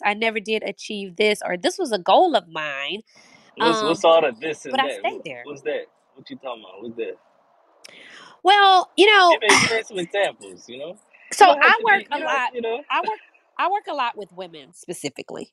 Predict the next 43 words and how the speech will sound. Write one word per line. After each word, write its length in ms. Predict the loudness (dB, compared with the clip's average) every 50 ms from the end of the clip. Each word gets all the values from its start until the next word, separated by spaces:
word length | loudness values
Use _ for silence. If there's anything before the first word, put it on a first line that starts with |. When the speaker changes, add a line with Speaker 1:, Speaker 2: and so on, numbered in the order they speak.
| _ -4
Speaker 1:
all 120 | -2 2
right? 300 | 4 4 4 4 2 -2 _ _ -12
Speaker 2:
So, 160 | -8 -8 -8 -8
so 200 | -6 -4 -2 2
what 160 | 2 2 2
does 140 | 2 0 -4
women 260 | -6 -10 -10 -10 -12 -14
want? 340 | -14 -14 -18 -18 -20 -20 -20 -20 -20 -20 _ _ -20
Let's, 160 | -18 -18 -18 -16
let's 180 | -14 -14 -14 -10
break 280 | -6 -4 -4 -2 -2
that 180 | -4 -6 -6 -6
down. 100 | -8 -8 -8 -12 _ _ _ _ _ _ _ _ -16
Speaker 1:
So 200 | -6 2 4 6 6 6
Speaker 2:
What 120 | 6 4 2
do 60 | 0
you, 100 | -2 2
Speaker 1:
what 200 | 4 4 2 2
Speaker 2:
when 60 | 2
you 60 | 2 4
say 160 | 4 6 4
Speaker 1:
I, 40 | 4
Speaker 2:
this 200 | 2 0 -2 -8
and 140 | -12 -10 -10
that? 160 | -12 -14 -14 _ _ _ _ _ _ _ _
Speaker 1:
what 200 | -8 -6 -6 -4 -4
I 200 | -4 -6 -6 -8 -8
find 360 | -10 -10 -8 -8 -10 -12 -10
happen 600 | -10 -10 -10 -10 _ -14 -14 -14 -14 -16 -18 _ _ _ _ _ _ _ _ -6
a 100 | -4 -4
lot 200 | -2 -2 -2 -4
of 100 | -4 _
times 460 | -14 -14 -14 -14 -16 -18 -20 _ -16 -14
with 180 | -14 -14 -14
women 340 | -14 -14 -14 -12 -14 -14 -14 _ _ -20 -20 -20 -20 -20 -20 -20 _ _ -2
is 280 | 0 0 0 0 -2 0
that, 420 | 2 4 6 8 6 6 4 2 -2 _ _ _
you 100 | -12 -8
know, 220 | -4 -4 -2 -4 -4
the 160 | -6 -8 -8
demands 640 | -4 -6 -6 -6 -4 -8 -6 -6 -6 -6 -8 -8 -4 -2
of 340 | 0 0 0 -2 -2 -4
relationships 920 | -4 -2 -2 -2 -2 -4 -10 -16 -16 -16 -12 -10 -10 -10 -10 _ _ _